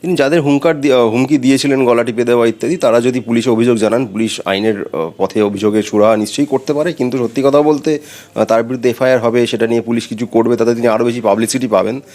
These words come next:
তিনি সেটাই চান। কিন্তু এটা শুধুমাত্র আইনের, আহ, আওতায় থেকে সমাধান হবে, এটা আমি মনে করি না। এটা সমাধান মানুষকে করতে হবে, রাজনৈতিকভাবে করতে হবে।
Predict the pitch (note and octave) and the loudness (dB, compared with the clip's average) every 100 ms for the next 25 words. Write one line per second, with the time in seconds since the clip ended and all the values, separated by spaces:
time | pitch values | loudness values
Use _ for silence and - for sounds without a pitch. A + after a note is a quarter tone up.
0 | - A#2 A2+ A2+ G#2 B2+ B2+ F#2 B2 D3 | -18 -4 -2 0 2 2 2 -2 -2 -6
1 | B2 G#2+ A2+ G2+ A2+ A#2 B2 C3 B2+ C3+ | -8 -2 0 0 -2 -2 0 0 0 0
2 | - G2 A#2+ C#3 C#3+ B2+ - - - - | 2 0 2 4 4 0 -4 -20 -20 -4
3 | G#2 G2+ - G2 A#2+ C3 C3+ C3 B2 C3+ | 0 0 0 0 2 2 0 -2 -4 -4
4 | - A2+ B2+ C#3+ B2 A#2+ B2+ A2+ A#2+ G#2+ | 0 0 2 0 0 0 0 2 0 2
5 | G#2+ A#2 B2 C3 A#2+ A2 G2+ A2 B2 A2 | 0 0 0 0 -2 -2 0 -2 -2 -2
6 | F#2+ A2 - C3+ C3 - C#3 C#3 G#2+ G2 | 0 -2 -2 -2 -2 -2 -2 2 0 2
7 | A2+ A#2 C3 A#2+ C3 C#3 C3+ - C3 C3+ | 0 0 -2 -2 -2 -2 -4 -4 -2 -2